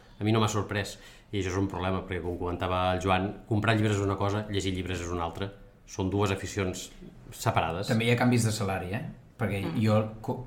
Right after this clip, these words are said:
Speaker 2: en el seu moment, diguem-ne, les primeres setmanes cobrava una cosa i en cobro una altra. I ara si em gasto dos-cents setanta euros en llibres, <laughs> en fi,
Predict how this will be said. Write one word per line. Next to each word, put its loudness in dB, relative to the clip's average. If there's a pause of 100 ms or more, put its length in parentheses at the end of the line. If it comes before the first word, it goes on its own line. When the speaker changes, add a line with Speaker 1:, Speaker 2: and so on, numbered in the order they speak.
Speaker 2:
en -6
el -6
seu -4
moment, 4
diguem-ne, 0
les -6
primeres -4
setmanes 2
cobrava -2
una -2
cosa -2
i -2
en -2
cobro -6
una -8
altra. -10 (200)
I -4
ara -2
si -4
em 2
gasto 0
dos-cents 0
setanta 0
euros 0
en -4
llibres, -2 (1400)
<laughs> 10
en 4
fi, 0